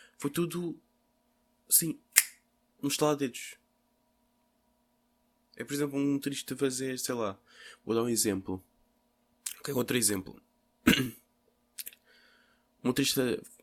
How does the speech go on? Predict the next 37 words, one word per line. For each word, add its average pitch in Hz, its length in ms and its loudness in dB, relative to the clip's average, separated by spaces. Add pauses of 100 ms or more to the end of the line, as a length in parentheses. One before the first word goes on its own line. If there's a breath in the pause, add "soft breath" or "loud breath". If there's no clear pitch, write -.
(460)
desde 135 480 4
que, 123 960 0 (520)
desde 117 240 0
que - 180 -14
está, 113 720 2
sei - 160 0
lá, 90 180 2 (800)
na 113 140 2
Carris, 120 580 -2
ok? - 460 -6
Na - 120 -6
anti-, 101 180 -2
na 110 160 4
antiga 104 260 -2
Carris. 113 480 -8 (1700)
Porque - 160 -6
antes 101 120 4
vocês 90 220 0
tinham 98 140 -2
a 95 40 0
rodoviária, 98 640 -2 (260 loud breath)
tinham 101 200 2
a - 20 4
Carris, 127 440 0
a - 40 -20
T - 80 2
S 98 180 6
T, 143 320 0 (360)
pronto. - 340 -4 (1800 loud breath)
Pá, 104 120 2
estava 147 340 2
habituado 147 320 4
a - 20 4
fazer 143 160 4
setecentos 143 400 4
e 143 80 0
doze, 151 440 0